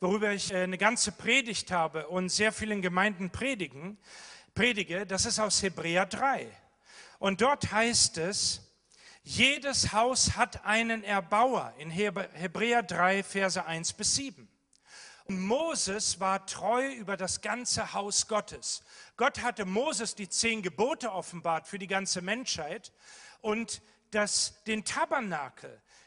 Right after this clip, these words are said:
das Allerheiligste und Heiligtum und den Vorhof, wonach später der Tempel Gottes gebaut wurde. Und dann heißt es dort, aber Gottes Haus seid ihr. Gottes Haus bist du. Amen.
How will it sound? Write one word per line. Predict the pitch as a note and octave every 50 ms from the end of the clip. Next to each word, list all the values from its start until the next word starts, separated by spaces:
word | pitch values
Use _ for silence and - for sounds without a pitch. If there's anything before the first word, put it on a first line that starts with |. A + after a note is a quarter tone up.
| _ _
das | - G#3+ A3 G3 - - - - - -
Allerheiligste | G#3+ A#3+ C#4 C#4 A#3+ F#3 F3 A#3 C4 C#4 C4+ B3+ A#3 - - - G#3+
und | G#3 F#3 - -
Heiligtum | A3 A#3 B3 C4 B3 G#3 - - - G#3+ G#3
und | G3+ G3+
den | G#3 G#3+ G#3
Vorhof, | - - B3+ C#4+ D#4+ D4 G3+ E3+ D#3 C#3 - - - - - - - _
wonach | - F#3+ G3 G3+ G#3 F#3+ -
später | - - - - B3+ C#4+ C#4+ - F#3+ E3+ E3 F#3 G#3 - - - - - - _ _ _
der | G3+ G3 F#3+ F#3+ F#3+ F#3 F#3 -
Tempel | - G3+ A#3+ B3 G3 A3+ A3 G#3
Gottes | A#3 B3 B3+ - A#3 - - -
gebaut | F3 D#3+ D3+ C3+ B2+ A#2+ - -
wurde. | C3 B2 A#2 - A2+ - _ _ _ _ - - - - -
Und | - G3+ F#3+ E3+ - A3+
dann | B3+ D#4 F4 E4+ B3+ G3
heißt | A#3 B3+ C4 B3+ - - - -
es | F3 - - - -
dort, | F3 D3+ C#3+ D#3 G#3 G#3 - - - _ _ _ _ - - - - _ -
aber | G#3 A3 A#3 G#3+ A#3 A3 A3+ A3 G3 - - E3+ C#3+ C3+
Gottes | A3 D4+ D#4+ - - C#4 B3 - - -
Haus | F#3 F3+ F3+ F3+ G3 G#3+ - - - - - - _
seid | - C3 - - F#3+ F#3+ G3 G3 F#3+ - - -
ihr. | G#3+ G#3 E3 B2 G#2+ G2+ G2+ - _ _ _ _ _ _ _ _ _ _ - B2+ -
Gottes | G3+ A3+ A#3 A#3 - A3+ G#3 - -
Haus | F3 E3+ F3 F3 - -
bist | - F#3+ F#3+ F3 - - - C#4
du. | D4+ B3+ D#3+ A2 -
Amen. | - F3+ F3 F#3 F#3 F3+ F#3 A#3